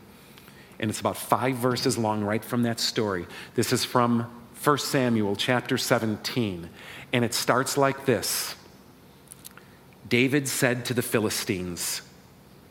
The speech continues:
"You come against me with a sword and spear and javelin,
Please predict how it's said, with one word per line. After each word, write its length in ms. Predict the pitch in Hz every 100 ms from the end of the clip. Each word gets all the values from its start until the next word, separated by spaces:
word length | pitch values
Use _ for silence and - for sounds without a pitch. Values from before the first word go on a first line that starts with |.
| - - - - - -
"You 300 | 120 175 208
come 300 | - 185 190
against 480 | 139 151 156 -
me 180 | 156 143
with 160 | 139 139
a 60 |
sword 560 | 120 - - 151 156 151
and 180 | 127 113
spear 540 | - - - 139 139
and 320 | 143 120 110
javelin, 640 | 101 120 127 135 135 143